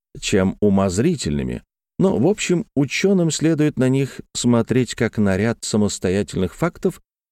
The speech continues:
которые все так или иначе вращаются вокруг главного стержня его предмета. Все были собраны им с большой добросовестностью и присоединены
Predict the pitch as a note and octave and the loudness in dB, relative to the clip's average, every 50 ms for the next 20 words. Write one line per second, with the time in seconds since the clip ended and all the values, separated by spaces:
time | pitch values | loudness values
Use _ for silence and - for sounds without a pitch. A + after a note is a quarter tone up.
0 | _ - - D3+ - A#3 A#3 A3 G#3+ G#3 G3+ F#3+ - - - G3 G3+ G3 - F3+ | _ -4 -4 0 2 4 4 6 4 4 2 0 -2 0 2 2 2 2 2 0
1 | E3 - - C#3 C3+ C3+ C3 A#2+ A#2 C3+ D#3+ C#3+ - - C#3+ C#3 B2+ _ _ _ | 0 2 2 2 2 4 4 4 4 2 2 0 -2 -2 -2 -2 -2 _ _ _
2 | _ _ _ _ - - G#2+ C3+ D3+ D3 - - - - G3 G3 F#3 F3+ E3 - | _ _ _ _ -4 -2 0 2 2 0 0 -2 0 2 2 4 4 2 0 -2
3 | - - - D#3+ D3+ C3+ A#2 C#3 B2+ - D3+ E3 E3 C3+ G#2 F#2 F#2 G#2 C3+ D#3 | -4 0 2 2 2 4 4 2 2 2 0 0 0 2 2 2 2 4 4 2
4 | D#3 C#3+ D3 C#3 C3 C3 - - - - F2+ G2 C3+ C#3 A#2 G#2+ G#2+ A2+ A#2+ A2+ | 2 2 0 0 0 0 -2 -6 -6 -2 0 2 2 0 0 -2 -2 0 2 2
5 | G2 F#2 F2 F#2+ A2 G#2 - - G2+ F#2 D2+ E2+ F2 G2 G2+ D#2 - - - - | 2 2 2 2 2 0 0 -2 -2 -2 0 0 0 0 0 -2 -4 -10 -16 -16
6 | - _ _ _ _ _ _ _ _ _ _ _ _ _ _ _ _ _ _ - | -16 _ _ _ _ _ _ _ _ _ _ _ _ _ _ _ _ _ _ -12
7 | - - B2 A#2 A2 A2+ A2+ G#2+ - A#2 A#2 A#2 A2 A2 A2+ A2 G#2+ G#2+ - - | -2 0 2 2 4 4 2 2 2 2 2 4 4 4 4 4 4 2 2 2
8 | A2 A2 G2+ G2+ G2 - _ _ _ _ _ _ _ - - E2+ C#2 D#2 D2+ D2+ | 2 2 2 2 0 -4 _ _ _ _ _ _ _ -10 -8 -4 -2 0 -2 -2
9 | - - A2 G2 F#2 F2 F2+ E2 D#2+ D#2+ D#2 - A2 A#2+ B2+ A2 - - D2+ C#2+ | 0 2 2 2 4 4 2 2 2 0 0 2 2 2 2 2 0 -2 -6 -6
10 | C#2+ - - - D2 - - _ _ _ _ _ _ _ _ _ - - G#2+ A2 | -6 -6 -6 -6 -6 -6 -8 _ _ _ _ _ _ _ _ _ -2 2 2 2
11 | F#2 A2 G#2+ A2 - - A2 G#2 G2 F2+ F2+ F2 E2 E2 F#2+ C3 D3+ | 4 4 2 2 2 2 2 2 2 2 2 2 2 2 2 2 0